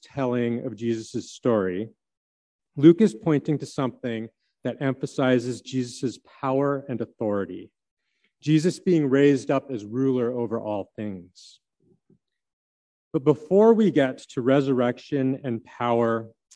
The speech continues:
and victory, Jesus sets his face to go to Jerusalem.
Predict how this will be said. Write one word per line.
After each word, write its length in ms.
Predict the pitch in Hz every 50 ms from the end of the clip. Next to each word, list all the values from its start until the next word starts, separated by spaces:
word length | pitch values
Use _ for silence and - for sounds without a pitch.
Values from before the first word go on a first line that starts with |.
| _ _
and 160 | 123 113 110 92
victory, 640 | 117 127 127 - - 107 92 85 82 87 98 104 _ _ _ _ _ _ _ _ _ _ _ _ _ _ _ _ _ _ _ _ _ _ _ _ _ _ _
Jesus 340 | 131 156 170 165 185 170 -
sets 240 | - 180 165 170 -
his 200 | 156 123 - -
face 440 | _ - 135 123 120 117 - - -
to 120 | - -
go 120 | 113 117 107
to 100 | 107 101
Jerusalem. 640 | 95 98 98 104 110 104 - - 101 95 85 82